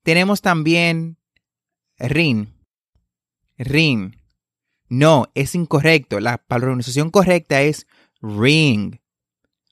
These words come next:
Ring. Anillo. O cuadrilátero también, que se, es básicamente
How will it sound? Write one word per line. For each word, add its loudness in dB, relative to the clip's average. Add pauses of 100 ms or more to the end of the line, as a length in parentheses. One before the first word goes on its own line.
(200)
Ring. 0 (1200)
Anillo. -2 (840)
O -4
cuadrilátero 2
también, -4
que -4
se, -8 (180)
es -12
básicamente -2